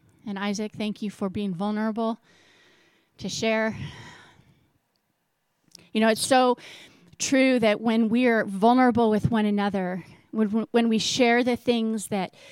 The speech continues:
we are struggling with, other people then feel the freedom to say, "Hey, I'm going through that too.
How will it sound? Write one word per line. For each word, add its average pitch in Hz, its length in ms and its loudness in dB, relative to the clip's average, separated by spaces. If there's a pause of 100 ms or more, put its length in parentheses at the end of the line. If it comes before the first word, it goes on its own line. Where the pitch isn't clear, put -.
(200)
we 240 260 6
are 233 80 6
struggling 220 600 0
with, 175 260 -2 (960)
other 226 240 6
people 226 420 -2
then 196 300 -2
feel 220 240 2
the 196 100 -2
freedom 196 600 -2 (640)
to 214 140 -2
say, 190 500 -2 (380)
"Hey, 202 460 -2 (180)
I'm 220 140 0
going 208 240 -2
through 202 180 -6
that - 240 -8
too. 180 420 -6